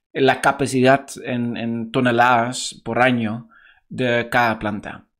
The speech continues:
Y hay que recordar que hay una diferencia entre capacidad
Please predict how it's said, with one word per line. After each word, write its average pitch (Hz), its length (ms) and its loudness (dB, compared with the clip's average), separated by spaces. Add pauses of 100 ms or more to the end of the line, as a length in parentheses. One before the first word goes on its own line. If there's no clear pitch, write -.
(140)
Y 156 280 6
hay 151 120 2
que 160 120 2
recordar 160 520 2
que 165 80 4
hay 151 60 4
una 139 100 2
diferencia 147 440 -2
entre - 240 -8
capacidad 127 640 -2